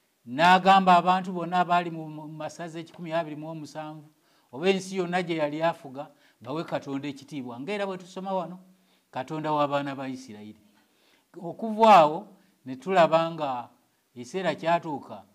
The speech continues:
yalibadde muzzukulu we yali ayitibwa,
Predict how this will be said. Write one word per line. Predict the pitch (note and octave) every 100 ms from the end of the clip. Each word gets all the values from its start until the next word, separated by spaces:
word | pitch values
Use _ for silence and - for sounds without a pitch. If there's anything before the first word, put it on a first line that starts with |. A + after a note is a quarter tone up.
| _ _ _ _ _ _ _ _ _ _ _ _ _ _
yalibadde | C#3 D#3+ E3+ E3+ E3
muzzukulu | F3 E3+ D3+ E3+ F3 F3+
we | E3
yali | C#3 C#3 D#3
ayitibwa, | D#3+ D#3+ D#3+ D#3+ D#3+